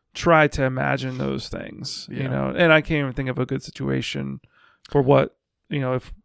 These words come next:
Speaker 1: for what we have now to what it could be, 'cause I don't know what that would
Speaker 2: Yeah, I feel like
Speaker 1: like
Speaker 2: if you would take, if you go to, like, a third world country, one of those, like,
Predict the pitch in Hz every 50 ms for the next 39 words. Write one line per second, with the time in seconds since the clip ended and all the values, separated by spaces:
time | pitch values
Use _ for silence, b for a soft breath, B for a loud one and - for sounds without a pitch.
0 | _ _ - - 147 151 165 156 151 151 143 143 135 131 135 139 143 139 139 139
1 | 139 139 139 135 - - - 131 123 131 131 - - 139 - _ - - 139 127
2 | - - 135 - 92 - - - - 127 131 127 - - 131 127 - - 139 139
3 | - - - - - 95 - - 98 98 - 151 _ b b b b b b b
4 | b b 175 175 143 120 131 165 - 165 160 151 156 135 127 - 143 135 135 131
5 | 127 131 - _ _ _ _ _ _ _ _ _ _ _ _ _ _ _ - -
6 | - 156 143 127 - - - - - _ _ - 143 135 143 135 143 131 131 127
7 | 123 120 120 120 - - 127 123 123 120 120 - - - - 120 120 - - 110
8 | 110 117 120 123 123 123 123 123 123 143 - - - _ _